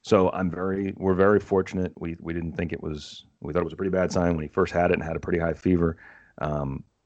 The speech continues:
uh, but he's been symptom free now for over a week. Um, next week, it'll be two weeks. He'll be symptom free. So, yeah, I mean, uh,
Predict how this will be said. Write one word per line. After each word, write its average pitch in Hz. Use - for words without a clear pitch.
uh, 67
but 73
he's 80
been 82
symptom 104
free 117
now 82
for 78
over 90
a 85
week. 95
Um, 76
next 87
week, 95
it'll 85
be 82
two 104
weeks. 98
He'll 87
be 82
symptom 87
free. 113
So, 92
yeah, 120
I 87
mean, 92
uh, 85